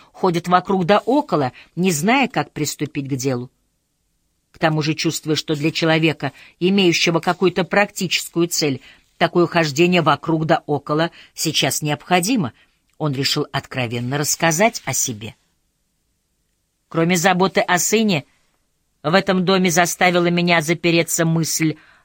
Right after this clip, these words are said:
о деревьях и китах. «Учёный?» «Я думаю, что являюсь поверенным деревьев и китов.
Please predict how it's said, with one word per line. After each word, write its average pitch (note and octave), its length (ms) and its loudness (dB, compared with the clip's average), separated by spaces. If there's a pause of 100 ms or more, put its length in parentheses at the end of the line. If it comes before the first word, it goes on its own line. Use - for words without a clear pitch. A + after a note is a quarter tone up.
(160)
о E3+ 140 2
деревьях D3+ 600 0
и D#3 100 -6
китах. - 600 -10 (1080)
«Учёный?» F3+ 580 -2 (1400)
«Я C4+ 280 2
думаю, C#4 220 2
что - 160 -2
являюсь C4 520 2 (280)
поверенным A#3+ 500 2
деревьев A3+ 600 2
и A3 80 -4
китов. B2 500 -6